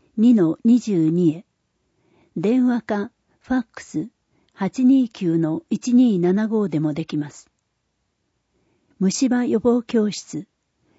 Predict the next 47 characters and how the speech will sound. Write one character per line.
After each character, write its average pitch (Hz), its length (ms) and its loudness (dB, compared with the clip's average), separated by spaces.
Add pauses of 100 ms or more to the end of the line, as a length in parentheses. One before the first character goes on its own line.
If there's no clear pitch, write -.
(200)
航 254 220 0
空 262 240 -2
保 240 140 -4
健 247 220 0
支 - 160 -6
援 233 140 0
セ 214 220 -4
ン 175 60 -2
タ 156 400 -12 (400)
ー、 - 0 -
電 180 240 0
話 156 200 -2 (320)
八 254 320 -2
二 262 240 4
九 170 280 0
の 156 300 -2
一 220 260 -4
四 208 200 0
三 160 320 -4
六。 143 280 -14 (960)
対 208 220 -2
象、 180 460 -4 (480)
生 240 340 2
後 214 340 -2
七 226 260 2
ヶ 254 140 -4
月 - 280 -6
か 165 120 -4
ら 156 280 -4
一 262 120 2
歳 165 360 0
四 220 200 0
ヶ 233 120 -2
月 240 200 -2
未 226 180 2
満 170 240 2
の 156 220 -2
お 196 60 -6
子 196 140 -2
さ 175 200 -2
ん 156 80 -2
と 170 260 -8
保 180 180 -6
護 165 120 -4
者。 - 260 -12 (720)
日 240 320 0
時、 156 280 -12